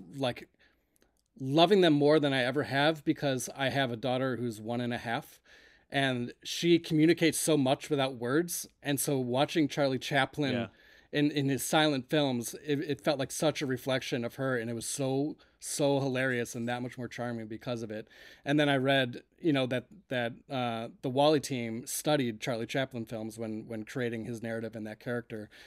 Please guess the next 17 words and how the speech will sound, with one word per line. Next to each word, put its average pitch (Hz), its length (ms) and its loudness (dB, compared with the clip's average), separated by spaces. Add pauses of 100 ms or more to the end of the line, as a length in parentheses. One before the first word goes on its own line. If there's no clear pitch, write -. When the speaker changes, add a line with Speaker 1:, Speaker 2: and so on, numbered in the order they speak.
Speaker 1:
And - 100 -14
so 156 100 0
when 127 100 0
I 127 60 0
watched 120 300 -2
Wall-E 135 360 4
again, 113 260 -4
I, 120 240 -4
I 127 60 -6
saw 120 240 -2
the 117 100 -4
same 120 540 -4
type 127 200 -4
of 120 100 -12
thing. 113 280 -4
So, 117 300 -6 (560)
um, 131 440 0